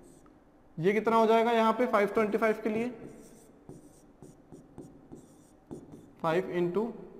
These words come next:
वन हंड्रेड फ़ाइव। ये किससे डिवाइड हो सकता है? ये थ्री से हो सकता है, बिल्कुल। फ़ाइव into, इसे क्या लिख सकते हैं हम लोग? थ्री into थर्टी फ़ाइव, थर्टी फ़ाइव को फ़ाइव into सेवन। यहाँ क्या लिख सकते हैं? टू into वन एटी नाइन को,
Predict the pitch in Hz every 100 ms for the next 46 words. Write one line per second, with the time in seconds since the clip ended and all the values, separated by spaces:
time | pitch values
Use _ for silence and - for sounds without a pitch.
0 | - - - - 151 165 156 139 131 -
1 | 131 127 - - - - - - - -
2 | - - - _ - 190 202 233 220 220
3 | 220 214 220 220 226 226 - - 147 170
4 | 175 185 214 202 208 - 214 175 175 196
5 | - 165 185 190 180 202 214 - 160 202
6 | 196 196 196 196 202 190 190 214 - -
7 | - - - - - - - - 160 190
8 | 185 180 190 185 156 190 202 - 214 175
9 | 185 180 180 196 165 151 165 160 175 143
10 | 127 127 - - - - - - - -
11 | 165 185 214 208 208 214 - 214 214 214
12 | 208 202 208 196 196 196 202 196 196 202